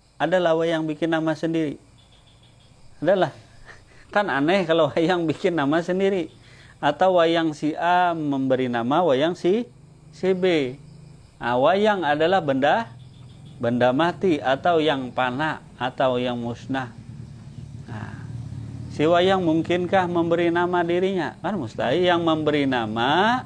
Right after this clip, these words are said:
adalah sang penciptanya. Sang penciptanya yang memberi nama. Nah, jadi nama wayang yang banyak-banyak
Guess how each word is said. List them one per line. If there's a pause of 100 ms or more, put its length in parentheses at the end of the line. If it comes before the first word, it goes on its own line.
adalah (580)
sang
penciptanya. (720)
Sang
penciptanya (500)
yang
memberi (560)
nama. (920)
Nah,
jadi
nama
wayang
yang
banyak-banyak